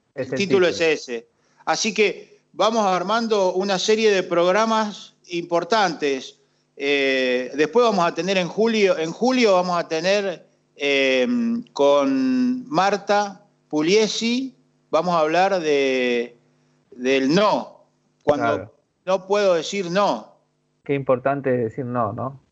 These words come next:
Speaker 2: Eh, qué importante es decir, saber decir no.
Speaker 1: Claro, hay
Speaker 2: Así
Speaker 1: que
Speaker 2: que
Speaker 1: aprender a decir no, pu-, porque eso es mucho que entender por qué decimos que no, porque a veces no decimos no porque entendemos que, no sé, vamos a defraudar a la otra persona, que le estamos diciendo no a la otra persona. Bueno,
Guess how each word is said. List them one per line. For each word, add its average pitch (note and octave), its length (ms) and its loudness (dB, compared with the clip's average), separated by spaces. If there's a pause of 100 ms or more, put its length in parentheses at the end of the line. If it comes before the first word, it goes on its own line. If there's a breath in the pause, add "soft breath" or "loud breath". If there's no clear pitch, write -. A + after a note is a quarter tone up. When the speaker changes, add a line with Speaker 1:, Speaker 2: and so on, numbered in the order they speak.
(140)
Speaker 2:
Eh, D3+ 200 -8
qué F3 100 0
importante F#3+ 600 0
es F3 100 2
decir, E3+ 220 -4
saber F#3+ 360 2
decir F#3 360 -2
no. F3 420 -4 (380)
Speaker 1:
Claro, C3+ 200 0
hay C#3 160 0
Speaker 2:
Así D3 100 0
Speaker 1:
que E3+ 100 -8
Speaker 2:
que D3 280 0
Speaker 1:
aprender A#2 160 -2 (380)
a A2 120 0
decir A2 340 -4
no, A2+ 320 -4
pu-, C#3+ 260 -6
porque C#3 560 2
eso D#3+ 220 2
es C#3 40 0
mucho C#3 560 2
que A2 300 -2 (380)
entender F#3 580 2
por D#3+ 160 -2
qué E3+ 100 0
decimos D3 420 -2
que D#3 100 -2
no, E3+ 160 0
porque A#2+ 160 0
a D3 40 2
veces E3+ 180 0
no D#3 80 -2
decimos C#3+ 400 0
no F3 200 2
porque B2+ 180 2
entendemos B2+ 480 0
que, A#2+ 100 0
no A#2 100 -4
sé, B2+ 180 2
vamos A#2+ 200 2
a A#2 40 4
defraudar A2+ 400 4
a A#2 60 4
la A#2+ 80 4
otra B2+ 220 0
persona, C3+ 960 2 (240 soft breath)
que C#3+ 80 0
le C3+ 80 2
estamos D#3 320 0
diciendo C#3+ 380 -2
no C#3 120 0
a C#3+ 40 2
la B2+ 120 2
otra B2+ 200 0
persona. C3 380 -2
Bueno, C#3+ 240 0